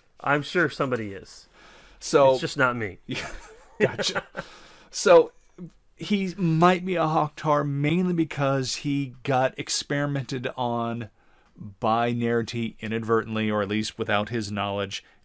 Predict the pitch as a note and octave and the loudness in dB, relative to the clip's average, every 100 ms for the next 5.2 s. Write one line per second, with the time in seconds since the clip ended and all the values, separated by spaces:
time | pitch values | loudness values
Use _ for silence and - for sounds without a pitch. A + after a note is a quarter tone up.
0 | - A2+ A#2 A#2 A2 A#2 G#2+ G#2 A2 G2 | -8 -4 -4 -4 -4 0 -2 -2 -6 -6
1 | G2+ G#2+ G2 - G#2+ F#2+ - G#2 G2 G2 | -4 -4 -4 -6 -8 -10 -10 -6 -6 -6
2 | G#2+ G2+ G2 G2 F#2 F#2+ F#2 - F2+ F2 | -6 -8 -6 -8 -4 -4 -4 -6 -8 -8
3 | - - - - A#2 G2+ - F#2 E2+ - | -10 -14 -12 -8 -6 -8 -8 -8 -10 -14
4 | - - F#2 G2 E2 G#2 G#2+ G2+ G2 G2+ | -14 -14 -16 -14 -14 -12 -10 -8 -8 -8
5 | G2+ | -10